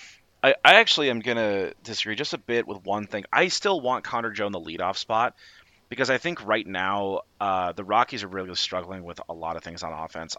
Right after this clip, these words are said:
obviously. Having the consistency of a guy like Connor Joe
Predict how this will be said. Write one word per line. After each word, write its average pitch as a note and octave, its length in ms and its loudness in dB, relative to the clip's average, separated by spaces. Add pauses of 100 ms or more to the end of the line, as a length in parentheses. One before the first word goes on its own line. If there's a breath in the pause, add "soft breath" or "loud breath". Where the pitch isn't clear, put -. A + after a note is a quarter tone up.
obviously. F2+ 640 -6 (380 loud breath)
Having D3 300 6
the - 80 -4
consistency G#2+ 920 -6
of F#2 160 -4
a F2 80 -8
guy F2 260 -2
like F2 160 -8
Connor E2+ 360 -6
Joe E2 360 -6